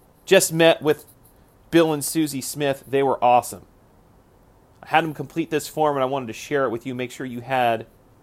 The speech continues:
all this information. I'm sure you already do. Isn't it funny that their hometown is,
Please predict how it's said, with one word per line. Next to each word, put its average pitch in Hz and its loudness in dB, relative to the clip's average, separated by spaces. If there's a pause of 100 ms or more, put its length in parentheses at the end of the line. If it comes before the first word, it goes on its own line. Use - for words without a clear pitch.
(960)
all 135 2
this 127 -6
information. 123 -8
I'm 113 -14
sure - -8
you 127 0
already 117 0
do. 104 -2 (1120)
Isn't 139 -4
it - -4
funny 139 -2
that 123 -4
their 123 0
hometown 127 0
is, 113 -2